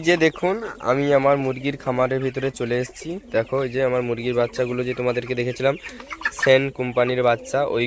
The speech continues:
কোম্পানিরই বাচ্চা। দেখো এইগুলো তোমাদের এর আগের ভিডিওতে তোমাদের তো বাচ্চা নিয়ে এসেছিলাম, ওইগুলো দেখিয়েছিলাম। আর এখন দেখো বাচ্চাগুলো কত বড় হয়ে গেছে। আজ এদের বয়স হয়ে গেছে এক মাস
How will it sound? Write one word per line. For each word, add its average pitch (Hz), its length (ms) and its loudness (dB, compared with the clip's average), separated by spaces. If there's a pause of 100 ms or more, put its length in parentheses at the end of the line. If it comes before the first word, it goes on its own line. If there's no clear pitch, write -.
কোম্পানিরই 120 500 0
বাচ্চা। 117 300 2 (100)
দেখো 117 180 -2 (440)
এইগুলো 123 280 2 (720)
তোমাদের 127 340 2
এর 131 180 4
আগের 123 200 2
ভিডিওতে 131 360 -6
তোমাদের 131 280 0
তো 135 120 -2
বাচ্চা 123 240 2
নিয়ে 131 200 2
এসেছিলাম, 139 340 0
ওইগুলো 127 340 -2
দেখিয়েছিলাম। 135 460 -2 (800)
আর 120 180 0
এখন 127 260 -2
দেখো 123 180 0 (100)
বাচ্চাগুলো 123 460 0
কত 123 120 -2 (160)
বড় 117 200 4
হয়ে 127 160 -2
গেছে। 127 200 -6 (800)
আজ 156 120 6 (420)
এদের 151 160 0 (100)
বয়স 143 300 6
হয়ে 151 120 2 (140)
গেছে 151 280 -4 (320)
এক 131 80 2 (120)
মাস 147 180 4